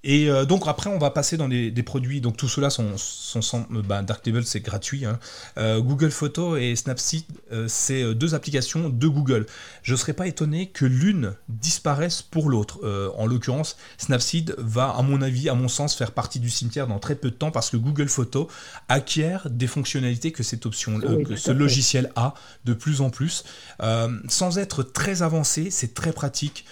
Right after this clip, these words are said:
Speaker 1: pour de la retouche rapide. Euh, il y a des filtres déjà préétablis que vous pouvez remodifier, euh, vous pouvez recadrer, vous pouvez, euh, vous pouvez faire beaucoup, beaucoup de choses, hein, sur la photo et je trouve ça plutôt exceptionnel.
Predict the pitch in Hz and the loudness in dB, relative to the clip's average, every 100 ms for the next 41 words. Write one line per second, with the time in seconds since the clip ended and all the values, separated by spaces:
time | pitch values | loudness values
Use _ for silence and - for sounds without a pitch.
0 | - - 117 117 123 120 147 - 135 127 | -10 -2 0 2 0 0 0 2 0 0
1 | 113 95 110 107 107 110 110 117 - 131 | -2 -2 -2 0 0 2 2 2 2 -2
2 | - 110 101 113 120 120 123 113 113 107 | -2 -4 -2 0 0 0 0 0 -2 -4
3 | 185 127 113 - 110 117 127 117 113 - | -2 -2 -2 -2 0 2 4 2 0 -2
4 | 120 - - - - 104 104 110 110 120 | -4 -6 -18 -12 -4 0 0 0 0 0
5 | 110 127 135 127 117 123 117 - 117 117 | 2 2 0 0 0 2 -2 -2 0 2
6 | 104 101 - - - 117 131 147 135 190 | 2 -2 -8 -14 -6 -2 0 2 0 0
7 | 208 196 165 - 170 143 - 117 107 117 | -2 -6 -4 -4 -4 -4 -4 -4 -2 -2
8 | 139 120 - 110 120 107 120 190 - 113 | -4 -6 -6 -6 -6 -6 -6 -6 -4 -4
9 | - 104 117 | -2 -2 -2